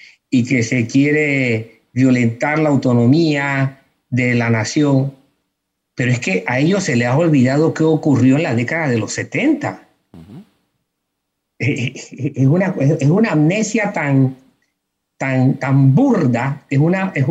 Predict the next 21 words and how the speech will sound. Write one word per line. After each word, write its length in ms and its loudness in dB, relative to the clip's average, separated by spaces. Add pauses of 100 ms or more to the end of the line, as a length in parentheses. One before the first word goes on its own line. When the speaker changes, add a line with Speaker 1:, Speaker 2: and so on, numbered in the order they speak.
Speaker 1:
es, 400 -4
es 100 0
un 160 0
argumento 540 -2
tan, 420 -2 (560)
tan 180 -4
insostenible 1300 0 (760)
que 140 -2
cualquiera 840 -2 (260)
que 120 -4
haya 180 -2
vivido 400 2
por 140 0
aquella 340 -2
época 320 -4
sabe 300 -4
perfectamente 920 -4
que 120 -4
en 60 0
la 120 -2
década 640 -4